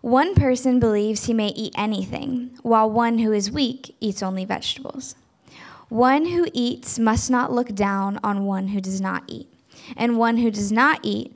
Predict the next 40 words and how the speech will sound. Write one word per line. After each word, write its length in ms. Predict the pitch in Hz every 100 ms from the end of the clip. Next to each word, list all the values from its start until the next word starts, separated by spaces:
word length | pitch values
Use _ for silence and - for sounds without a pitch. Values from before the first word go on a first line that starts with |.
| - -
must 380 | 220 233 -
not 240 | 226 220 220
judge 400 | 196 196 196 196
one 220 | 202 190
who 120 | 196
does, 540 | 190 208 - - - - _ _ _ - - -
because 320 | 240 247 214
God 400 | 202 226 247 302
has 180 | 311 285
accepted 540 | 269 - 202 - -
him. 320 | 202 254 240 - _ _ - - - - 311
Who 140 | 359
are 120 | 381
you 340 | 311 240 254 240
to 100 | 233
judge 320 | 196 208 208
another's 640 | 208 202 196 202 196 190 -
household 560 | - 196 - - 190
servant? 400 | - - - - - _ _ - - - -
Before 400 | 240 226 240 262
his 200 | 311 294 254
own 580 | 233 233 233 233 233 254
Lord 460 | 220 214 202 202 196
he 180 | 214 202
stands 560 | - 208 196 196 196
or 60 | 180
falls, 580 | - - - - - - - - -
and 180 | 226 226
he 220 | 226 233
will 160 | 240 294
stand 420 | - 214 202 202
because 460 | 202 202 208 196 202
the 160 | 208
Lord 280 | 202 196 202
is 140 | 214 -
able 260 | 196 190 196
to 120 | -
make 260 | 196 190 190
him 140 | -
stand. 480 | 196 - - 269